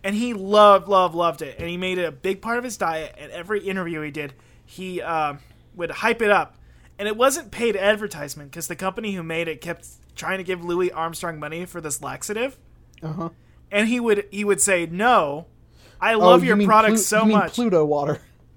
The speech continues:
Speaker 1: Really? What? Did you look it up?
Speaker 2: Yes.
Speaker 1: Yes. Louis Armstrong loved a laxative called Pluto water and drank it all the time and would shit all the time and thank them personally for making his life longer.
Speaker 2: That's incredible.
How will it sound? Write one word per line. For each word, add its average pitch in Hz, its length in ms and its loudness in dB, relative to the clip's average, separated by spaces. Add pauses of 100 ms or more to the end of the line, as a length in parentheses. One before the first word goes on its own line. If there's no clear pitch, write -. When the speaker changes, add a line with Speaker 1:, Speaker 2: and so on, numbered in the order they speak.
(260)
Speaker 1:
Really? 349 400 0
What? 202 420 -6
Did 165 240 -10
you 180 80 -4
look 185 160 -6
it 190 80 -4
up? 214 240 -4 (300)
Speaker 2:
Yes. 151 560 -4 (220)
Speaker 1:
Yes. 165 340 -6 (360)
Louis 254 280 -2
Armstrong 247 440 2
loved 208 280 2
a - 20 -2
laxative 180 460 -2
called 160 440 -8
Pluto 175 320 -4
water 147 360 -6 (100)
and 151 400 -16
drank 196 260 -8
it 226 60 -4
all 214 140 2
the 214 80 -6
time 233 340 -6
and 175 320 -14 (380)
would 165 160 -12
shit 220 320 -4
all 185 180 0
the 226 80 -4
time 180 360 -4
and 160 260 -18 (260)
thank 202 220 -4
them 196 160 -6
personally 165 500 -8
for 151 140 -16
making 156 340 -10
his 151 220 -14
life 143 280 -8
longer. 131 400 -16 (1200)
Speaker 2:
That's 180 240 -8
incredible. 143 680 -12